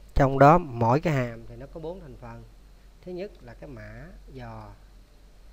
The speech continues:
và thứ hai là cái bảng, và thứ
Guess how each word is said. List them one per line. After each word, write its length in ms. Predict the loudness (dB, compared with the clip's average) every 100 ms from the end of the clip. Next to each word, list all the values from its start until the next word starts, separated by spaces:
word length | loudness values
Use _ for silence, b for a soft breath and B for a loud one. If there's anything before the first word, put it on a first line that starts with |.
| -20 -20
và 140 | -18 -16
thứ 100 | -16
hai 240 | -14 -14
là 80 | -14
cái 160 | -16 -16
bảng, 400 | -16 -16 -18 -20 -20 -20 -20 -20 -20 -20 -20 -20 -20 -20 -20 -20 -20 -20 -20 -20 -20 -20 -20 -20 -20 -20 -20 -20 -20 -20 -20 -20 -20
và 180 | -18 -16
thứ 100 | -16